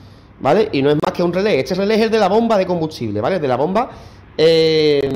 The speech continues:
de combustible. Entonces, pues, eh, si falla este relé, no le llega combustible al coche y el coche, pues, lógicamente, no va a arrancar, ¿vale? Os enseño dónde va localizado este relé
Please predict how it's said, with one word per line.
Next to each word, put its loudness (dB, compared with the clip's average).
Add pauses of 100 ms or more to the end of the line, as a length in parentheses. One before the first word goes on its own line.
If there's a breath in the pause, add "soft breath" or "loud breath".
(320)
de -2
combustible. -2
Entonces, 0
pues, 0
eh, 0
si -4
falla -2
este -6
relé, 0 (380 loud breath)
no 2
le 4
llega 0
combustible -2
al -4
coche -2
y -4
el -4
coche, -4
pues, 0
lógicamente, -2
no 2
va 2
a 0
arrancar, -10 (120)
¿vale? 0 (240 loud breath)
Os 2
enseño -2
dónde 0
va 2
localizado -2
este -6
relé -2